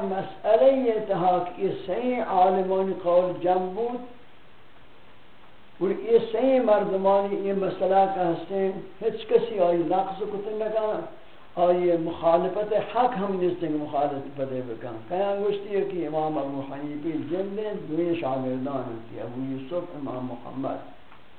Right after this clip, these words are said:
واجہ صراحتاً گوشتی امام ابو حنیفہ در فقہ و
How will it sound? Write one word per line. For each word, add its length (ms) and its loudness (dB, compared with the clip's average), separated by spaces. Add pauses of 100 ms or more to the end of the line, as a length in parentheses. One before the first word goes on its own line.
(1300)
واجہ 280 -2 (140)
صراحتاً 520 4 (100)
گوشتی 460 2
امام 320 4
ابو 360 2
حنیفہ 480 2
در 140 6 (160)
فقہ 340 -4
و 40 -2